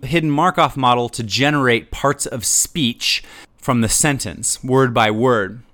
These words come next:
Another thing you could use hidden Markov models for is named entity recognition. So you work your way through this Markov chain of words in a sentence, and out of it comes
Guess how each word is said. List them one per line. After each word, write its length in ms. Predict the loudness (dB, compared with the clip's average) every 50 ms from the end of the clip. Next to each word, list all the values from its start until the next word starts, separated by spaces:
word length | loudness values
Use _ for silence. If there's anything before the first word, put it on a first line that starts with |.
| _ _ -4
Another 380 | 0 0 2 2 4 4 2 2
thing 280 | 2 0 -2 0 0
you 140 | 0 -2 -2
could 320 | -2 -4 -4 -6 -10 -10
use 400 | -4 0 2 4 4 4 2 0
hidden 240 | -2 -2 -2 0 2
Markov 380 | 2 2 2 2 2 0 -2 0
models 320 | 0 0 2 2 0 -2
for 200 | -2 0 0 0
is 160 | 0 0 0
named 300 | 0 2 2 2 2 0 -2
entity 400 | -2 -2 -2 -2 -2 0 0 0
recognition. 920 | 2 2 2 0 0 -2 -4 -2 0 0 0 -2 -2 -6 -8 -12 -14 -20 -20 -20 -10 -6
So 240 | -2 0 2 2 2
you 240 | 2 2 0 0
work 340 | 2 2 2 2 0 0 0
your 140 | 0 0 2
way 220 | 2 4 4 2
through 380 | 2 0 -4 0 2 2 2 2
this 200 | 0 -2 -2 0
Markov 480 | 0 2 2 2 2 0 -2 -2 -2 -4
chain 380 | -4 -2 0 0 2 0 0
of 180 | -2 -2 -2 0
words 400 | 2 2 4 4 4 4 2 0
in 80 | 0
a 60 | 0 0
sentence, 680 | 0 0 0 0 0 0 -2 -2 -2 -2 -2 -4 -4 -8 -20 _ -20 -20 -20 -20 -20 -20 -20 -20 -20 -18 -8 -4
and 160 | -2 -2 0 2
out 180 | 4 4 4
of 100 | 4 2
it 220 | 2 0 -2 -2 -6
comes 540 | -2 0 0 0 0 -2 -2 -4 -4 -6